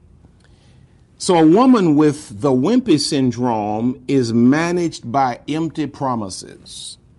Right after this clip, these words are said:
Now, is that you? Is that you? That all a person has to do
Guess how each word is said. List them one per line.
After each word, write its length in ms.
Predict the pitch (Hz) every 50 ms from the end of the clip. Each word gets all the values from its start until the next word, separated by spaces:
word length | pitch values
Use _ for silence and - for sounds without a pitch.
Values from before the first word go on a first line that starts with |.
| _ _ _ _ _ _ -
Now, 220 | 127 127 131 135
is 180 | 139 160 165 160
that 300 | 185 226 240 240 - -
you? 340 | 277 349 381 359 320 277 - _ _ _ _ _ _ _ _ _ _ _ _ _ _ _ _ _ _ _ _ _ _ _ _ _ _ _ _ _ _ _ _ 165
Is 140 | 175 160 143
that 260 | 190 208 202 208 -
you? 320 | 190 185 190 214 226 220 175
That 500 | 127 143 151 147 143 139 139 131 - - _ -
all 420 | 135 151 160 165 175 180 180 175
a 60 | 170
person 440 | 139 - 175 165 165 156 - 165 156
has 300 | 151 147 151 151 147 - -
to 100 | - 120
do 520 | 110 110 139 147 143 147 147 147 139 -